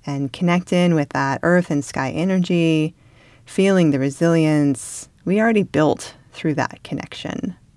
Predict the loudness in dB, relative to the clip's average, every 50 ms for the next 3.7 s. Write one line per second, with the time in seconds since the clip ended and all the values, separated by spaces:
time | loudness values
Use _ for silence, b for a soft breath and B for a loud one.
0 | _ _ _ _ -20 _ _ _ _ _ _ _ _ _ _ _ _ _ _ _
1 | _ _ _ _ _ _ _ _ _ _ _ _ _ _ _ _ _ _ _ _
2 | _ _ _ _ B B B B B B B B -2 0 2 4 6 6 6 6
3 | 6 6 4 4 4 6 6 4 4 4 2 0 0